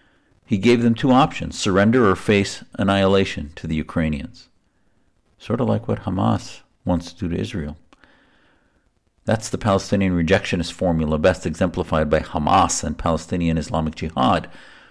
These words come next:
Their own charters make it clear that the options for Israeli Jews are to surrender or face unceasing violence.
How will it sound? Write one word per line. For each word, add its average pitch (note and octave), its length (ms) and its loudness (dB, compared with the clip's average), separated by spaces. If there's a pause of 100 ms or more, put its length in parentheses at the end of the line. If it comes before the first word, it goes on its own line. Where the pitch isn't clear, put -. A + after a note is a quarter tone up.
(140)
Their G2 140 0
own G2+ 140 2
charters G2 500 2
make E2+ 220 -2
it F2+ 140 -8
clear - 600 -2
that - 120 -16
the - 100 -4
options G2 420 2
for F#2 220 -4
Israeli F2+ 420 2
Jews G#2 320 2
are G#2+ 80 0
to G#2 80 -4
surrender C3+ 600 2 (440)
or F#2 120 -4
face G2+ 320 0
unceasing E2+ 500 -4
violence. D#2 760 -4